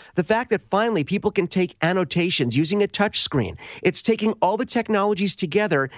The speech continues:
and integrating them purposefully. So if you have annotations and a touch screen device and a web browser, why shouldn't you be able to combine these things? It's brilliant. The thing we'll have to see is how easy will it be to use and catch on to, and will the consumer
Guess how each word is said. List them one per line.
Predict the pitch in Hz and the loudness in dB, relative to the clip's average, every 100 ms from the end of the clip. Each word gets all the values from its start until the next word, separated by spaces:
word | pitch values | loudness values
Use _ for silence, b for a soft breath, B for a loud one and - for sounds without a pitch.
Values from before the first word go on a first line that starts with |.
| B - | B -2
and | - 202 | 0 0
integrating | 240 226 175 151 156 | 2 0 2 2 2
them | 147 156 | 0 -2
purposefully. | - 214 208 147 - 117 92 - B B | -2 -2 0 -2 0 -2 -4 -10 B B
So | - 175 | -2 0
if | 147 | 0
you | 190 208 | 0 2
have | 190 - | 0 0
annotations | 160 147 139 220 214 - 208 202 - | 2 0 2 0 0 0 0 0 0
and | 175 | 0
a | 226 | 0
touch | - 196 - | 0 0 -2
screen | - 185 | -2 -2
device | 165 165 170 - | 0 0 0 0
and | 175 202 | 0 2
a | |
web | 196 226 190 | 2 0 0
browser, | 165 131 131 143 147 B B - | 0 2 2 0 -2 B B -4
why | 135 143 | -2 0
shouldn't | - - 233 277 | 0 0 0 0
you | 214 | 2
be | 175 | 2
able | 156 147 | 2 0
to | |
combine | - 131 123 120 | 0 2 2 2
these | 120 110 | 0 2
things? | 139 135 - | 0 2 0
It's | 196 170 | 0 -2
brilliant. | 147 226 269 170 98 B B B | -2 0 0 0 -4 B B B
The | 165 | -2
thing | - 226 | 0 0
we'll | 208 196 | 2 2
have | 185 | 0
to | - | 0
see | - 277 226 | 0 2 2
is | 165 - B B | 0 -2 B B
how | - 180 185 - | -2 -2 -2 -2
easy | 190 214 196 | 0 2 2
will | 180 170 | 2 0
it | 165 | 0
be | 165 160 | -2 -2
to | 147 | -2
use | 131 180 151 | 0 0 0
and | 143 | 0
catch | 151 143 | 0 2
on | 214 220 | 0 2
to, | 175 170 240 | 0 0 2
and | 247 196 185 B B - | 2 0 -4 B B -2
will | 175 | 0
the | 170 | 2
consumer | 175 160 - 240 185 151 | 0 0 2 2 2 0